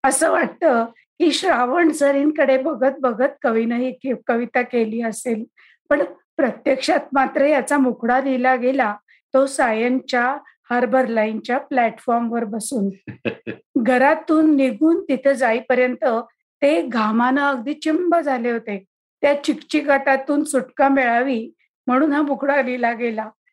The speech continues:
Speaker 1: आणि श्रीनिवास खळ्यांनी त्याला व्हीटी स्टेशन येईपर्यंत चाल लावली.
Speaker 2: आणि पुढचे चार दिवस बरं का, पाडगावकर खळ्यांना त्या सायनच्या प्लॅटफॉर्मवर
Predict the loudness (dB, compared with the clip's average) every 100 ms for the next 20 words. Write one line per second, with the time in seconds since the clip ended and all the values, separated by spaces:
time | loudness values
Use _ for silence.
0 | _ 0 0 -2 -8 -4 0 2 2 0
1 | 0 -2 0 2 2 -2 -4 -6 _ _
2 | 0 2 2 2 0 2 0 0 0 -2
3 | 0 -2 0 -2 -2 -2 -2 -2 -2 -2
4 | -4 _ _ -2 0 0 -2 -4 -6 -10
5 | -12 _ _ _ -2 0 -2 0 -2 0
6 | 0 -2 -2 0 2 2 0 0 0 0
7 | -4 -6 -4 -2 -2 -2 -2 0 0 0
8 | 0 0 -2 -6 -6 -2 0 0 0 -2
9 | -4 -6 _ -4 -2 0 0 0 -2 -2
10 | -2 0 -2 -2 -4 -4 -2 -4